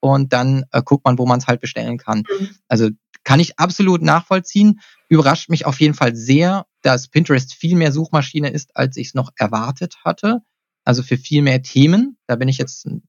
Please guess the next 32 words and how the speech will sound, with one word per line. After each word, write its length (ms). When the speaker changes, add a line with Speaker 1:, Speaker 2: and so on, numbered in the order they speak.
Speaker 1:
äh, 80
überrascht, 500
auch 140
gerade 380
vielleicht 280
auch 140
im 100
Bereich 300
B 100
two 120
B. 180
Oder 140
ich 100
würd 120
es, 200
ich 200
würd's 160
jetzt 200
mal 320
ein 180
unsexy 640
Thema 500
irgendwie 260
so 100
ein 80
bisschen 400
nennen. 480
Also 340
ist 140
vielleicht 220
nur 100
mein, 260